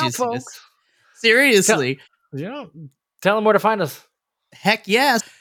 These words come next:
Speaker 1: If you enjoyed this review, and now that the Friday Night Faction squad is reunited, and it does feel oh so good, you can check
Speaker 2: Mm-hmm.
Speaker 1: out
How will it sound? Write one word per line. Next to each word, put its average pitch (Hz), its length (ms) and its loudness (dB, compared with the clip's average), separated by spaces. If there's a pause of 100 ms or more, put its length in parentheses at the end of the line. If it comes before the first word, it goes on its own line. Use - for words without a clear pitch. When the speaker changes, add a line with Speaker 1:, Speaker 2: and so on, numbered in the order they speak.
(140)
Speaker 1:
If 339 160 -4
you 269 160 0
enjoyed 214 420 0
this 233 180 -2
review, 185 540 -2
and 190 160 -8
now 165 160 0
that 170 160 -6
the - 80 -8
Friday 165 300 0
Night 151 180 0
Faction 160 340 -2
squad 147 460 0
is 131 220 -2
reunited, 143 640 -4
and 175 100 -4
it 190 140 -6
does 175 240 -4
feel 127 320 -8
oh 123 200 -10
so 120 260 -10
good, 131 360 -2 (280)
you 403 200 4
can 392 160 6
check 320 140 2
Speaker 2:
Mm-hmm. 294 100 0
Speaker 1:
out 220 200 2